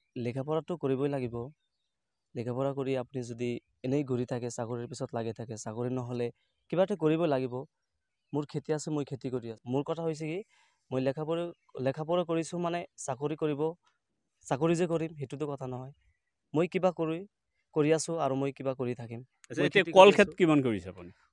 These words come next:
Speaker 1: কল খেত আমাৰ চাৰি বিঘা আছে।
Speaker 2: কেনেকুৱা উপাৰ্জন কল খেতৰ পৰা?
Speaker 1: কল খেতৰ পৰা এবিঘাত আপোনাৰ এক লাখ টকা উপাৰ্জন হয়।
Speaker 2: এবিঘাত? কেইবিঘা কৰিছে আপুনি?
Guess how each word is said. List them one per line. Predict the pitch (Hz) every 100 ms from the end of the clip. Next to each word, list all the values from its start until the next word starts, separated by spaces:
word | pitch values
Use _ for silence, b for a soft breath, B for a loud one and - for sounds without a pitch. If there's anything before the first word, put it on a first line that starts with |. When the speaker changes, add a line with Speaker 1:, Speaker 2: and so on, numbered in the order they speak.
| -
Speaker 1:
কল | 147
খেত | 151 175
আমাৰ | 170 170
চাৰি | 156 127 123
বিঘা | 127 117
আছে। | - - _ _ _ _ -
Speaker 2:
কেনেকুৱা | 143 139 143 127
উপাৰ্জন | 131 123 143 135
কল | 120
খেতৰ | 117 120 120
পৰা? | 143 - _ _ _ -
Speaker 1:
কল | 131
খেতৰ | 147 156
পৰা | 160 160 160 -
এবিঘাত | 131 139 160 156
আপোনাৰ | 151 156 147 147 - _ _ 139
এক | 139
লাখ | 135
টকা | 143 143
উপাৰ্জন | 127 117 120
হয়। | 120 104 _ _ _ _ _ _ _ -
Speaker 2:
এবিঘাত? | 131 131 120 110 - -
কেইবিঘা | 139 139 143
কৰিছে | 143 131
আপুনি? | 127 143